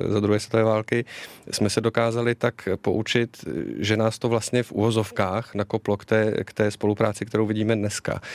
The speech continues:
A ve chvíli, kdy tady máme jeden stát, který neskutečným způsobem trpí a prochází si tím, čím jsme si vlastně procházeli před těmi osmdesáti lety, tak si myslím, že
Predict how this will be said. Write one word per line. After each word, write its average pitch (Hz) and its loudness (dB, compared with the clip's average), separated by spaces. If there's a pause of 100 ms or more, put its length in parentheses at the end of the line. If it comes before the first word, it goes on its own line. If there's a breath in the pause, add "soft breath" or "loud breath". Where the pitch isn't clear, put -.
(380 loud breath)
A 101 0
ve 95 -6
chvíli, 139 2
kdy 135 0
tady 127 2
máme 123 2
jeden 120 2
stát, 113 0
který 120 0
neskutečným 117 0
způsobem 117 0
trpí 101 0
a 98 0
prochází 107 0
si - -2
tím, 110 2
čím 107 0
jsme 110 -2
si 107 -2
vlastně 107 0
procházeli 110 0
před - -4
těmi 113 2
osmdesáti 110 0
lety, 110 2
tak 107 -2
si 117 -2
myslím, 113 2
že 120 2